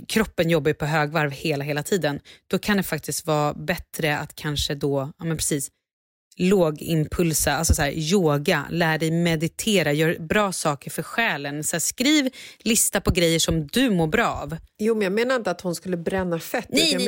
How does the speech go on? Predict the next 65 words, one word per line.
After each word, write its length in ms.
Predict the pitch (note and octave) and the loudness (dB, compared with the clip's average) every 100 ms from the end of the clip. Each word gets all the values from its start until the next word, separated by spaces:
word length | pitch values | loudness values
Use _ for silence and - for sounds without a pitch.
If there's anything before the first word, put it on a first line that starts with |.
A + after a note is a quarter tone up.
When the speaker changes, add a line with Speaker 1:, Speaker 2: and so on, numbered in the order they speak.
| A3+ | 2
Speaker 2:
menar 120 | F#3 | 2
Speaker 1:
nej, 80 | C4 | 2
Speaker 2:
att 60 | |
Speaker 1:
det 60 | A3+ | 2
fattar 160 | C4+ A3+ | 2 2
jag 60 | |
Speaker 2:
musklerna 160 | A3+ F#3+ | 2 2
Speaker 1:
också. 100 | F3 | 0
Speaker 2:
skulle 160 | G3+ F#3 | -2 0
få 80 | G#3+ | 2
Speaker 1:
Ja, 120 | B3 | 4
Speaker 2:
jobba, 160 | G#3 F3 | 2 0
Speaker 1:
absolut. 240 | C4+ G#3+ | 0 0
Speaker 2:
liksom. 300 | F#3+ - - | -2 -4 -2
Speaker 1:
Ja, 80 | A3 | 0
men 100 | B3+ | 0
det 80 | B3+ | -2
fattar 260 | - F#3+ D3+ | -2 -6 -4
jag, 80 | |
absolut. 440 | F#3+ - G#3+ D#3 - | -2 -2 -2 -4 -8
Speaker 2:
Mm. 200 | E3 F3+ | -12 -4
Speaker 1:
Men 180 | A#3+ G#3 | -2 0
det 60 | G3+ | -2
kan 200 | G#3+ G3 | -2 -2
vara 120 | F#3 | 0
viktigt 380 | G#3 - E3+ F3+ | -2 -6 -6 -6
att 120 | - | -2
så 80 | F3 | -2
här, 80 | |
i 100 | F3 F#3 | -2 0
början, 500 | G3 F3+ G3 D3+ E3 | 0 2 0 0 -2
när 120 | E3+ | 0
man, 280 | E3+ E3+ F#3 | -2 -2 -2
när 80 | |
man 140 | F3 F#3 | 0 2
mår 160 | G#3 | 0
så 140 | D#3 D#3 | 0 -2
jävla 200 | C#3+ D#3 | -2 -2
dåligt, 380 | D#3+ E3+ D3 D3 | 0 0 -2 -6
att 80 | |
man 120 | D#3+ D#3 | -6 -4
tänker 360 | A3+ G#3 F3 | 0 0 0
Speaker 2:
Mm. 140 | F3 C#3 | -2 -4
Speaker 1:
på 80 | |
det. 260 | D3+ D3 E3 - - _ _ - - | -2 0 -2 -6 -20 _ _ -18 -8
För 160 | - F#3 | -2 2
man 160 | F#3+ | 4
är 40 | G#3+ | 4
ju 80 | |
ett 100 | C#3 | 2
vrak. 560 | D#3+ A#3+ D3+ D#3+ - - | 0 0 0 -8 -16 -14
Att 160 | F#3+ - | -10 -2
man 120 | F#3 | -2
tänker 360 | E3+ G#3 F#3+ - | 0 -2 -2 -4
på 180 | E3+ D3+ | 0 0
att 140 | - | 0
så 100 | E3 | -2
här, 240 | D3 C#3+ | 0 0
vara 140 | D3+ E3+ | 0 0
inte 160 | D#3+ - | 0 -4
för 140 | D#3+ | -8
hård 420 | - C#4 B3 E3+ | 0 4 4 2
mot 200 | D3+ C#3+ | -2 -2
sig 180 | - D#3 | -2 -2
själv. 400 | - C#3+ D3 D#3 | -2 -4 -4 -6